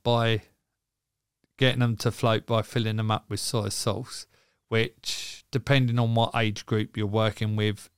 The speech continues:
is either something you set as a challenge or something you just do for 'em. And then I love it because I walk out and I go, "I'm gonna,"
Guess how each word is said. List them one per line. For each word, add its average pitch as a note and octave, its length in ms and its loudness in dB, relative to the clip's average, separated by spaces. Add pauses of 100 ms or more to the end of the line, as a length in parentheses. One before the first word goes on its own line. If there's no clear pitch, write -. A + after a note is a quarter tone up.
(120)
is G#2 480 -2 (1300)
either A2+ 340 4
something A#2 540 0
you G#2+ 80 0
set - 320 0
as G2+ 160 -2
a G2+ 80 -2
challenge A2 800 -4 (320)
or A2 440 2 (140)
something A2 540 -2
you G2+ 100 -2
just - 300 -6
do A2+ 200 4
for F2+ 400 -6
'em. A#2+ 140 -4 (360)
And C3 180 4
then B2+ 200 4
I D3 240 2
love G#2 280 2
it - 180 -6 (100)
because A2+ 640 -2
I C#3+ 140 4
walk A2 380 2
out G#2 280 0
and G2 100 -4
I G2+ 80 -4
go, G2 140 -4
"I'm G#2+ 200 -2
gonna," A2 440 0